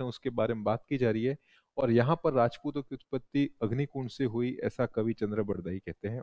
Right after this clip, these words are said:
ऑप्शन सी। क्वेश्चन नंबर थर्टीन, which folk hero fair is considered a symbol of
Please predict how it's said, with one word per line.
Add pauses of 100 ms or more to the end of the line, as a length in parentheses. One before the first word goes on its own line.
ऑप्शन
सी। (920)
क्वेश्चन
नंबर
थर्टीन, (360)
which
folk
hero (1040)
fair
is (160)
considered (720)
a
symbol (140)
of